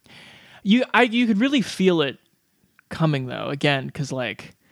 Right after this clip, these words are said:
I just love how in these Pakula movies, they're not right, and you know it's not right, and the movie, like, keeps marching ahead, like, "I don't know, what,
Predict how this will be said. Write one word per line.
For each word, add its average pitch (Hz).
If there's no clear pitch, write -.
I 170
just 254
love 170
how 156
in 147
these 143
Pakula 147
movies, 135
they're 175
not 185
right, 165
and 170
you 185
know 170
it's 254
not 254
right, 254
and 170
the 170
movie, 190
like, 165
keeps -
marching 156
ahead, 147
like, 135
"I 156
don't 165
know, 240
what, 185